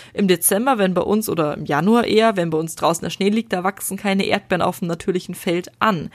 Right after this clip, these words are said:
Die reguläre Erntezeit ist nur und ausschließlich von Mai bis August, grob ungefähr. Ich kenne mich natürlich jetzt nicht mit der genauen Erntezeit aus, aber da kann man sich gut dran orientieren. Und dann gibt es eben Wintererdbeeren. Und die Wintererdbeeren werden zwar auch regional angebaut,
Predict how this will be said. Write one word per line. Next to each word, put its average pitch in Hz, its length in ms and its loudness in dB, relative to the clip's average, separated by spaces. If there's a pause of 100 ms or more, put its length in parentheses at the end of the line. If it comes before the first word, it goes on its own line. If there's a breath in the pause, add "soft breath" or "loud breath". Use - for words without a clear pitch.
(340 loud breath)
Die 202 80 2
reguläre 196 520 2
Erntezeit 226 540 -2
ist - 220 -8 (100)
nur 233 400 4
und - 200 -6
ausschließlich 247 640 0
von 185 160 -4
Mai 180 240 4
bis 220 240 -4
August, 226 460 -2
grob 226 380 2
ungefähr. 240 480 0
Ich 226 120 -2
kenne 170 140 -2
mich 170 100 -6
natürlich 165 240 -8
jetzt 156 180 -6
nicht 165 100 -8
mit 160 100 -6
der 143 80 -2
genauen 151 320 2
Erntezeit 165 480 0
aus, 165 220 2
aber 151 200 0
da 185 100 0
kann 208 160 2
man 196 120 2
sich 180 140 -10
gut - 240 -6 (100)
dran 180 220 0
orientieren. 185 720 0 (640 loud breath)
Und 196 80 -2
dann 202 140 4
gibt 233 180 0
es 214 100 -2
eben 196 300 0
Wintererdbeeren. 151 720 0
Und 170 140 -10
die 180 100 -6
Wintererdbeeren 233 640 -2
werden 226 260 0
zwar - 220 4
auch - 180 -2
regional 175 600 2
angebaut, 170 640 -2